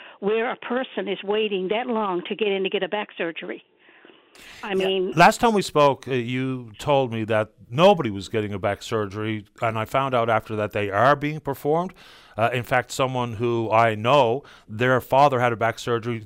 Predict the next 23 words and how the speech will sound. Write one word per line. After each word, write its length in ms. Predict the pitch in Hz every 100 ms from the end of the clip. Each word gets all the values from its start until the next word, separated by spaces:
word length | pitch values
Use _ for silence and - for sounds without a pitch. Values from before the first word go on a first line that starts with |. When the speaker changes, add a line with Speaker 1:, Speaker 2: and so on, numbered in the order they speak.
| -
Speaker 2:
They 160 | 143
told 160 | 123 120
me 60 | 113
about 180 | 110
it 40 | 107
that 160 | 110 -
day 260 | 127 110
after 300 | 107 - 110
they 160 | 107 104
heard 260 | 107 98
you 180 | 104 104
on 140 | 98 98
the 60 |
phone 280 | - 104 95
with 200 | 98 -
me. 200 | 104 85 - - -
So 340 | - 123 120 -
I 100 | 120
guess 240 | 127 160
some 260 | - 156 139
are 60 |
happening, 400 | 110 135 127 110
but 240 | 101 107